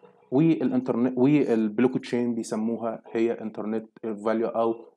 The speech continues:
Internet التعاملات. طيب، بعد كده هنخش مع بعض إيه هي البلوك تشين وإزاي بتشتغل. ببساطة شديدة جدًا زي ما إحنا شايفين كده في الرسمة أو الدياجرام اللي عندي ده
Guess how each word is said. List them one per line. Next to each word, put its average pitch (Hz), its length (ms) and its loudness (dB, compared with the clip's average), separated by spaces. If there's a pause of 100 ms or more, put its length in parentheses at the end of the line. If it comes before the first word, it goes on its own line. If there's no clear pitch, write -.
Internet 113 680 -6
التعاملات. 98 600 -2 (260)
طيب، 98 160 0 (1500)
بعد 262 240 2
كده 208 220 4
هنخش 165 360 -2
مع 123 200 4
بعض 127 460 4
إيه 160 60 2
هي 165 180 6
البلوك 131 640 -4
تشين - 260 -8 (340)
وإزاي 113 320 0
بتشتغل. - 460 -8 (560)
ببساطة 147 480 4
شديدة 127 260 -2
جدًا 127 480 -2 (360)
زي 117 200 2
ما 117 80 0
إحنا 147 140 -4
شايفين 127 340 -4
كده 127 180 -2
في 123 400 -2
الرسمة 95 800 -4
أو 92 60 -6
الدياجرام 107 360 -4
اللي 110 120 -2
عندي 110 240 -2
ده 120 220 -6